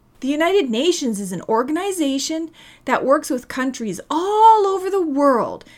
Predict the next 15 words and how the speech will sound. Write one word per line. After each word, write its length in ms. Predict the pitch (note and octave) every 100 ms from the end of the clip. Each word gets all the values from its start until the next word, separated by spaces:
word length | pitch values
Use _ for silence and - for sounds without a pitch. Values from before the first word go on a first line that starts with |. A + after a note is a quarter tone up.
| _
to 120 | - A#3+
maintain 680 | B3+ A#3+ A#3 B3+ A#3 A3+
peace 560 | - - F4 F4 F4+ -
and 200 | B3+ G#3+
friendly 480 | - A#3+ B3 C4 B3
relations. 840 | B3 A3 G#3+ G3+ - - - - _ _ _ -
And 180 | A#3 -
part 320 | - C#4+ F4+
of 160 | F4 -
their 160 | G3+
really 640 | C3 - G3+ B3 F4 E4 A#3+
important 500 | F#3+ C4+ A#3+ G#3+ G3+
work 440 | C#4+ G#4+ C4+ - - _ -
is 200 | G4+ F#4+
protecting 640 | F#4+ - G#3 G#3 C#4 E4